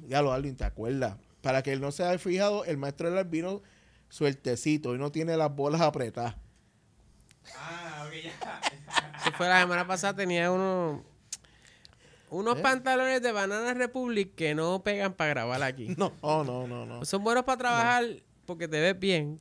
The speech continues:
Speaker 2: pero sentado en un podcast no, el
Speaker 1: No,
Speaker 2: ángulo.
Speaker 1: el ángulo no es el mejor.
Speaker 2: No, acuérdate.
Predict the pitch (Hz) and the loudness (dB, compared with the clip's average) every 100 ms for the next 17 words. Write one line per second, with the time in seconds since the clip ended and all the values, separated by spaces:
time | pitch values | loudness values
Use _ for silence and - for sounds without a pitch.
0 | _ 143 143 139 135 131 131 156 143 131 | _ -4 -2 -2 -2 -4 -4 -4 -2 2
1 | 151 185 202 202 214 208 190 160 147 139 | 2 2 -2 -2 -4 -4 -4 -2 -2 -2
2 | 143 147 190 190 139 135 127 135 143 156 | 0 4 4 4 2 2 2 0 2 2
3 | 160 156 156 147 131 123 104 143 143 139 | 4 2 0 0 0 -2 -4 -2 0 -2
4 | 143 160 156 156 | -2 -4 -6 -10